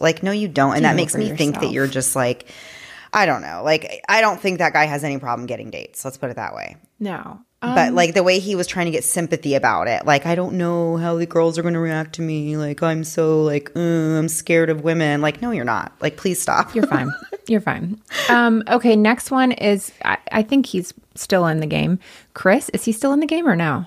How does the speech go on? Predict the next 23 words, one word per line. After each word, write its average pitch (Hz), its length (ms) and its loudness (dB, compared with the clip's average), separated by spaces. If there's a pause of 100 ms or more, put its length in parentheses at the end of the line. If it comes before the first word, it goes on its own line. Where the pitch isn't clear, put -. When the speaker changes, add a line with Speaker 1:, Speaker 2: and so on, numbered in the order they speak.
(120)
Speaker 1:
I 170 80 -6
don't 202 160 -6
even 151 240 -8
remember 139 320 -10
who 139 120 -10
he 151 140 -6
is. 175 160 -6
Speaker 2:
Okay, 196 220 0
let's 247 160 0
keep 269 240 4
going. 180 400 2
Sorry, 254 240 2
Chris. 208 260 0 (100)
Speaker 1:
Oh. 156 160 -8 (200)
Speaker 2:
Um, 190 420 -2
how - 80 -2
about 190 180 2
this 165 160 -6
one? - 280 -8
You 175 80 -6
know 160 100 -4
this - 180 -8
one. - 220 -14